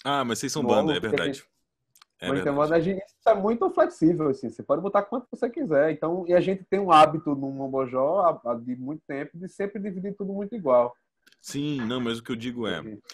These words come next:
Speaker 1: quando, quando tem, vocês em, em, no fonograma, muito provavelmente vocês assinam o intérprete e a banda, porque é banda. Isso é uma coisa real. Mas quando
Speaker 2: Sim.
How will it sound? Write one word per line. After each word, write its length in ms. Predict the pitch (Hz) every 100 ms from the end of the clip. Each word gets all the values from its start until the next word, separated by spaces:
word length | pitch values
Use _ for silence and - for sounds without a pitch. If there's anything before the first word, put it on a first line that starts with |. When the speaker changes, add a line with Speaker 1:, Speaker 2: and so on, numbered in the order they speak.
| - _ _ _
Speaker 1:
quando, 420 | 120 131 135 123
quando 320 | - 123 123 117
tem, 480 | 117 107 104 90 - _ _ _ -
vocês 420 | 104 107 131 120 _ - 80
em, 300 | - 104 90 101 92
em, 60 | -
no 120 | 104
fonograma, 440 | 110 101 98 107
muito 160 | 110 113
provavelmente 360 | 117 110 110
vocês 160 | 117 107
assinam 340 | 101 - 110 107
o 60 | 104
intérprete 520 | 98 101 110 104 110
e 20 |
a 40 |
banda, 360 | 104 95 82 71
porque 320 | - 78 80
é 140 | 80 92
banda. 420 | 82 76 73 64 _ _
Isso 200 | 85 -
é 20 |
uma 120 | 101
coisa 260 | 98 101 101
real. 340 | 101 90 82 _ _ _ -
Mas 160 | 101
quando 340 | - 151 151
Speaker 2:
Sim. 100 | 123